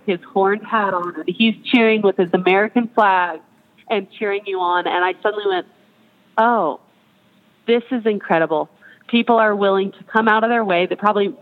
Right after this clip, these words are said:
might never do the Tevis." From my understanding, you r-, run it, but, and, and it, it happened throughout the entire day. Every time we stopped, there were people. "What can I do for you? Can I cool your horse?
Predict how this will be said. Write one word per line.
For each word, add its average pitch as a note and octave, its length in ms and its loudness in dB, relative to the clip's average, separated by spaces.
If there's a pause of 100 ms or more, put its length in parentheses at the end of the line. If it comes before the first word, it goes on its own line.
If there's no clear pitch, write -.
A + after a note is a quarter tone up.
might G#3 280 0
never A3 280 0
do G#3 200 -8
the G3+ 100 -4
Tevis." F3+ 440 -4
From G#3 120 0
my G#3 120 2
understanding, G3 440 -4
you G3+ 140 -12 (240)
r-, G#3+ 160 2
run A3 320 0
it, E3 220 -2 (440)
but, A#3 220 -2 (380)
and, A#3 200 -2
and A#3+ 140 -4
it, A3+ 100 -8 (140)
it A#3 160 -2
happened C4+ 360 -4 (100)
throughout B3 240 2
the A#3+ 100 -2
entire A3+ 400 0
day. G3+ 460 0
Every A#3 380 0
time A3+ 320 -2
we G3+ 200 -6
stopped, - 360 0
there G3 140 2
were F#3+ 140 -4
people. A3+ 360 -6
"What A3 200 0
can C#4 100 0
I C#4 100 0
do C4+ 220 -4
for B3+ 140 -10
you? G3 160 -8
Can G#3 160 -4
I A3+ 80 2
cool C4+ 300 -6
your B3+ 140 -4
horse? A#3 280 -2